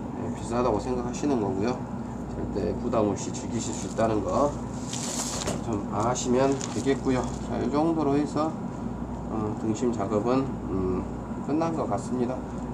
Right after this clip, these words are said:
윗등심, 아랫등심 다 나왔고요. 저는 보관을 할 때, 예, 이제 한 사 등분 정도 내서 제가 그때그때 숙성이 다 됐을 때, 예, 판매를 하고 있습니다.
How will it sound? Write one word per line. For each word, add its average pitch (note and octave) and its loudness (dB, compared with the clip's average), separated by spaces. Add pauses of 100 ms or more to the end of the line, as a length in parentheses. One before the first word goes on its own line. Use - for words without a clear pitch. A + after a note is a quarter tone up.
(180)
윗등심, A2 0
아랫등심 G#2 2 (220)
다 G2+ 0
나왔고요. A2+ 2 (560)
저는 G#2+ 2
보관을 B2 4
할 B2 4
때, D3+ 4 (320)
예, G2 -4
이제 F#3+ -2 (800)
한 G2 -2
사 C#3 6
등분 C3+ 2
정도 G2 2
내서 A#2 2 (760)
제가 G2+ -2
그때그때 A#2 0
숙성이 G#2+ 0 (300)
다 G2 0
됐을 G2+ -2 (100)
때, C3+ 2 (840)
예, - -4
판매를 A2+ 0 (420)
하고 A#2+ -2
있습니다. G2 -2